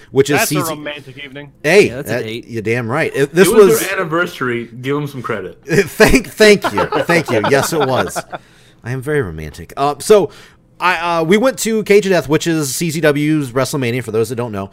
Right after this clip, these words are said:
Speaker 1: Um, and Drew Gulak was there. He wasn't the world champion at the time. Um, he will win that later on. But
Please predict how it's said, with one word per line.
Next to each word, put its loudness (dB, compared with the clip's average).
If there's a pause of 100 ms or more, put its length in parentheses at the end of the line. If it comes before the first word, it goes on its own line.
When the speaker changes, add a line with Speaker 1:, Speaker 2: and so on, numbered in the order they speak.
(280)
Speaker 1:
Um, 4
and 0
Drew 0
Gulak 0
was -4
there. -2
He -2
wasn't 6
the 4
world 6
champion 0
at -2
the -6
time. -2
Um, -6
he -6
will 2
win 4
that -2
later 2
on. 0
But -2